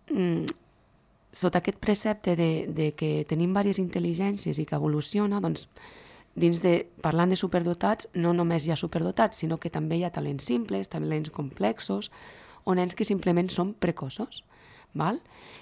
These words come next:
Dit això, per, i per endreçar una miqueta lo que acabo d'explicar, a grans trets, les altres capacitats englobarien diferents perfils cognitius,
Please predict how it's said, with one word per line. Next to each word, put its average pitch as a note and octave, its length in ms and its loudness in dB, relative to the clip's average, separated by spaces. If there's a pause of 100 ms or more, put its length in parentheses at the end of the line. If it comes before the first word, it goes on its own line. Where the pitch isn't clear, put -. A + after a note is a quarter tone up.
Dit F#3 220 0
això, G#3+ 320 8
per, F3+ 160 4
i E3+ 160 4
per F3 80 4
endreçar E3 400 2
una F#3+ 160 6
miqueta G3+ 540 4 (280)
lo E3+ 140 2
que E3+ 80 0
acabo F#3 260 0
d'explicar, G3+ 640 2
a F#3+ 40 -2
grans F#3 280 -2
trets, G3+ 260 -4
les F3+ 140 -2
altres F#3 240 -2
capacitats G3 800 -4
englobarien E3+ 680 2 (420)
diferents F3 420 -2
perfils F3 380 -4
cognitius, C#3+ 720 -8